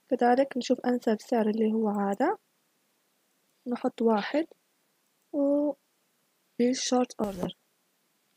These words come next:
وبهذا الشكل نكون جربنا جميع الخصائص. نشوف إذا في إثبات أو شيء لازم نسويه.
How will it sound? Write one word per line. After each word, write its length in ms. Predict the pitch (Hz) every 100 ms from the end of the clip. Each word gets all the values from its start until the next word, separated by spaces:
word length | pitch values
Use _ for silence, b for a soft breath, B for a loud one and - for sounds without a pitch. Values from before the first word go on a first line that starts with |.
| _ _ _ _ _ _
وبهذا 320 | 294 285 262 240
الشكل 240 | - 247 _
نكون 240 | 233 220 - _ _ _ _ _ _ _ _ _ _ -
جربنا 420 | 240 240 233 226
جميع 260 | 208 214 269
الخصائص. 640 | 277 240 233 247 370 415 _ _ -
نشوف 280 | 220 - 240
إذا 240 | 226 226
في 200 | 226 240 -
إثبات 500 | 233 - 220 220 - 220
أو 120 | 208
شيء 360 | - 320 -
لازم 300 | 247 214 220
نسويه. 520 | 220 - 208 233 370